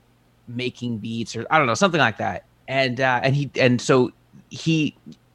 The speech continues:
know, he had kinda put that idea together of just reaching out to a bunch of, you know, producers that he do to kinda collectively create,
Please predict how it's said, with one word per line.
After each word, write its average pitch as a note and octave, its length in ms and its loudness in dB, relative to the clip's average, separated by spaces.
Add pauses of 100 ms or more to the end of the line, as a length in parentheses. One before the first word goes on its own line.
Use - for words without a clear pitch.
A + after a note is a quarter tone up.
know, B2+ 100 2
he E3+ 140 6
had E3 100 6
kinda C3+ 200 0
put - 200 -2
that A2+ 360 4
idea A#2+ 300 2
together A2+ 340 -2
of A2 60 -6
just A#2 180 -6
reaching B2+ 240 0
out G#2+ 140 -2
to A#2 80 -4
a G#2+ 40 -6
bunch A2+ 220 -4
of, A2+ 300 -2 (160)
you B2 80 -2
know, F#2+ 120 -6
producers C3 380 0
that A#2 100 0
he B2 80 2
do F#3 260 6
to B2+ 220 2
kinda A2+ 300 -2
collectively A2+ 500 0
create, A2+ 460 0